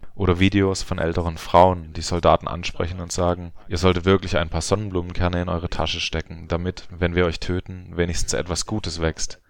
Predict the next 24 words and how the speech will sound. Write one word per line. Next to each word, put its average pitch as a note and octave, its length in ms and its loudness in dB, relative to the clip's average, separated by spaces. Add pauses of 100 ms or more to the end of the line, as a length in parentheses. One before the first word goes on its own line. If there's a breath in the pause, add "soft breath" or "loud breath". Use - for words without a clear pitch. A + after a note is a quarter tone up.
(200 loud breath)
Solche F#2 300 2
Dinge, G2+ 460 4
ich - 100 -8
bin F#2+ 140 -8
mir F#2 80 -4
sicher, F#2+ 440 2
dass F#2 160 -4
der E2+ 160 -2
Hass, F#2 340 0
mit F2 200 -6
dem F#2 160 -2
sie F#2 100 -6
konfrontiert F#2 760 -2
sind, G2 300 -2 (120)
ihnen F2+ 240 -6
ziemlich F#2 360 -2
zugesetzt G#2+ 640 0
hat, - 240 -2
wenn E2+ 200 -2
ihnen E2+ 240 -6
gesagt E2 400 0
wird, E2 180 -4
dass D#2+ 180 -4
sie, E2 220 -2